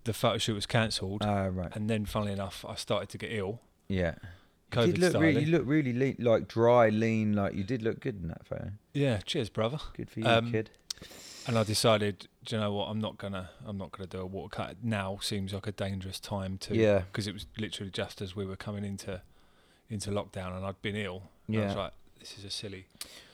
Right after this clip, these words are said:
Speaker 2: I've done
Speaker 1: silly
Speaker 2: t-,
Speaker 1: thing
Speaker 2: I've
Speaker 1: to
Speaker 2: done
Speaker 1: do.
Speaker 2: two.
Speaker 1: Dehydrate myself." Tell,
Speaker 2: Uh,
Speaker 1: sorry,
Speaker 2: I'm
Speaker 1: if there'll be people thinking, "What the hell are you going on about?"
Speaker 2: Yeah.
Speaker 1: Tell 'em, tell 'em what
Speaker 2: <laughs>
Speaker 1: it is, and
Speaker 2: Change
Speaker 1: tell
Speaker 2: it.
Speaker 1: 'em what, uh, tell 'em what bodybuilders do for competitions and stuff like that.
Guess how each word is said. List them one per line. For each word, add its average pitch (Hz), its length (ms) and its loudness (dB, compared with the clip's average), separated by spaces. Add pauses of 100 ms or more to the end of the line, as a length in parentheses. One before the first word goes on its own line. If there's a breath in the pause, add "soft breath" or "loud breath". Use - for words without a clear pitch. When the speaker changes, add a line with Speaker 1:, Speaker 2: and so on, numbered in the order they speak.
Speaker 2:
I've 104 120 -6
done 160 120 4
Speaker 1:
silly 117 160 6
Speaker 2:
t-, - 40 4
Speaker 1:
thing 110 140 2
Speaker 2:
I've 104 60 0
Speaker 1:
to 107 100 2
Speaker 2:
done 104 160 4
Speaker 1:
do. 98 60 2
Speaker 2:
two. 107 420 2
Speaker 1:
Dehydrate 104 480 -2
myself." 98 260 -12 (240 loud breath)
Tell, 185 440 6
Speaker 2:
Uh, - 60 -6
Speaker 1:
sorry, 117 280 4
Speaker 2:
I'm 117 60 -2
Speaker 1:
if 123 100 -8
there'll 131 180 2
be 127 100 2
people 123 300 4
thinking, 113 560 -2
"What 135 140 -4
the 135 40 -4
hell 127 180 0
are 117 40 2
you 113 120 0
going 113 220 0
on 107 80 -2
about?" 98 320 -6
Speaker 2:
Yeah. 92 240 -4 (300)
Speaker 1:
Tell 135 220 4
'em, 113 280 0
tell 123 160 0
'em 113 120 4
what 110 100 4
Speaker 2:
<laughs> 87 60 2
Speaker 1:
it - 40 0
is, 107 140 0
and 92 100 0
Speaker 2:
Change 85 80 0
Speaker 1:
tell 123 120 0
Speaker 2:
it. 113 40 4
Speaker 1:
'em 113 140 0
what, 117 260 2
uh, 107 320 4 (200)
tell 127 160 -4
'em 110 80 -2
what - 200 -6
bodybuilders 104 640 0
do 101 260 0
for - 140 -8
competitions 98 720 -6
and 98 100 -8
stuff - 240 -6
like 98 100 -6
that. 98 200 -6